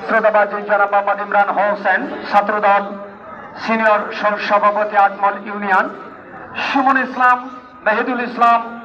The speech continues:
আব্দুল কুদ্দুস, রাজু আহমেদ সহ আরো অনেকেই আজকের এই পাতা খেলাকে, সুপ্রিয় দর্শক,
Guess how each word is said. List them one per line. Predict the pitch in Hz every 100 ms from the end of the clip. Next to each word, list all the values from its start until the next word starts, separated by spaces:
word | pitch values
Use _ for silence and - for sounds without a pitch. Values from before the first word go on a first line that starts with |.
| - -
আব্দুল | 214 - 233
কুদ্দুস, | 233 226 - 233 226 226 226 -
রাজু | 202 220 220
আহমেদ | 220 208 214 208 - - - -
সহ | 233 226 220 202 - - - - -
আরো | 220
অনেকেই | 208 262 320 302 294 285 - - -
আজকের | 214 208 254
এই | 226
পাতা | 214 208 208
খেলাকে, | - 220 202 208
সুপ্রিয় | 202 220 214 208
দর্শক, | 202 - 208 196